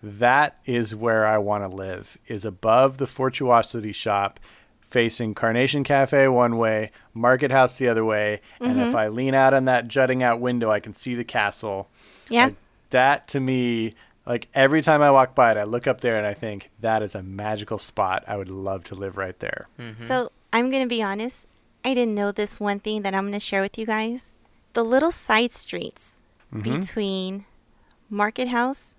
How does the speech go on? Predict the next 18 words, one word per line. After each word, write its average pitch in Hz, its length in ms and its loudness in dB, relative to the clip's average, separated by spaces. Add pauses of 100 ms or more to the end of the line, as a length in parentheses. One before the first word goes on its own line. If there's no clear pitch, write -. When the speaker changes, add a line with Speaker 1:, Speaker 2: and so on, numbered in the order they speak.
(140)
Speaker 2:
Carnation 202 500 -4
Cafe, 214 640 -6 (280)
Disney 220 280 -4
Clothier, 214 720 -4 (340)
Speaker 1:
Mm-hmm. - 40 -8
Speaker 2:
and 190 440 -2 (920)
the 202 80 -8
Market 202 320 -4
House. 180 420 -10 (320)
It's 302 200 0
actually 339 280 0
called 302 260 0
Center 339 340 2
Street. - 400 -8 (340)
Speaker 1:
Yep. - 240 -8 (320)
Speaker 2:
East 285 240 -2
Center 294 240 0
Street, 277 400 -10